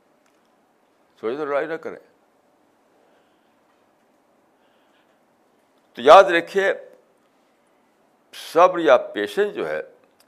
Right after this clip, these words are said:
اس کی، وہ کیوں طاقت، وہ کیوں ہے وہ طاقت؟ اس میں آپ کے پورے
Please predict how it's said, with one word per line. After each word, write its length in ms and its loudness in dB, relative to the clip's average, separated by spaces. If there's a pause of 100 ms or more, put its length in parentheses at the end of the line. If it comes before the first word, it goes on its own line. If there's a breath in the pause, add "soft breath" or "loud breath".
(220)
اس 140 -16
کی، 100 -10 (260)
وہ 160 -18
کیوں 140 -6
طاقت، 400 -2
وہ 100 -18 (280)
کیوں 200 -8
ہے 60 -2
وہ 140 -12
طاقت؟ 320 -14 (1500)
اس 160 -14
میں 120 0
آپ 200 2
کے 100 -6
پورے 520 -2